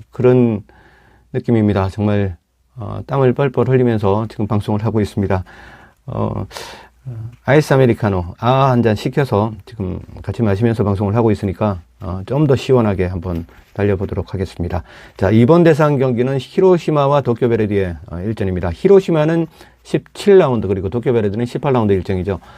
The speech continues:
아, 히로시마는 국대로 차출되었던 중앙 미들의 카와무라, 그리고 골키퍼 오사코 선수의 출전이 의심스럽기는 하지만 시리아와의 최종전이 히로시마에서 치러졌기 때문에 아마도 오사코 카와무라의 출전에는 이상이 없지 않을까 생각이 듭니다.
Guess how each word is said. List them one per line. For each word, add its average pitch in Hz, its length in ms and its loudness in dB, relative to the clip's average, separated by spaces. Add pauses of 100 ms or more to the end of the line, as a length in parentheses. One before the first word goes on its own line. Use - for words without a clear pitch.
(540)
아, 85 180 -6
히로시마는 160 480 4
국대로 156 320 2
차출되었던 156 640 2
중앙 151 300 2
미들의 131 240 4
카와무라, 139 480 0
그리고 104 220 -2
골키퍼 160 540 0
오사코 131 440 2
선수의 143 400 -2 (100)
출전이 170 800 2 (100)
의심스럽기는 120 1300 0
하지만 123 580 0 (580)
시리아와의 160 880 4
최종전이 151 460 -2
히로시마에서 156 640 2
치러졌기 120 440 -2
때문에 117 280 0
아마도 110 360 2
오사코 120 440 2
카와무라의 127 580 2
출전에는 117 720 -2
이상이 120 280 2
없지 104 200 0
않을까 104 320 0
생각이 101 320 -2
듭니다. 98 340 -2